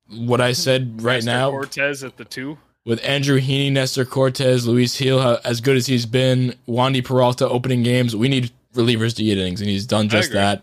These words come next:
Speaker 1: He's a, he has a three two one E R A this year, and that's,
Speaker 2: That's a fair
Speaker 1: that's,
Speaker 2: point.
Speaker 1: that's good. So, not that reliever E R A really matters that much, but that does play to my advantage in this argument here
Speaker 2: All right,
Speaker 1: because
Speaker 2: give me your trust tree.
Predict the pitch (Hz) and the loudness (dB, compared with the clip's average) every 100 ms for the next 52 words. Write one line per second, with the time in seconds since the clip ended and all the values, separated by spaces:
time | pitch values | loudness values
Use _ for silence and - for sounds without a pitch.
0 | _ _ _ - 110 117 104 110 107 117 | _ _ _ -14 -4 -2 0 0 0 2
1 | 117 - 117 113 107 104 101 95 95 95 | 2 2 2 4 2 2 0 0 -2 -2
2 | - 98 92 90 90 107 143 147 - 107 | -2 -2 -2 -4 -4 -4 -6 -6 -6 -8
3 | - 95 90 _ _ 90 90 - 80 - | -10 -16 -20 _ _ -10 -8 -6 -6 -6
4 | _ _ - 110 98 92 - _ _ _ | _ _ -6 0 2 2 -4 _ _ _
5 | _ _ _ _ _ _ _ - 110 110 | _ _ _ _ _ _ _ -2 0 2
6 | 104 101 95 98 98 92 92 - 98 98 | 2 0 0 -2 -2 -2 -4 -2 0 0
7 | 95 92 95 107 117 127 135 127 123 147 | -2 -2 -2 0 0 0 0 0 2 0
8 | 147 120 143 131 156 151 131 - 147 135 | 0 -2 -2 2 2 0 -2 -2 -2 -2
9 | 135 131 127 127 117 120 120 113 113 110 | -2 0 2 0 -2 -4 -4 -2 -2 -2
10 | 123 - 120 104 104 101 127 131 160 113 | -2 -2 -4 -6 -6 -6 -2 2 2 2
11 | 113 156 170 170 151 139 - 113 - 90 | 0 0 0 0 0 -2 -6 -8 -10 -16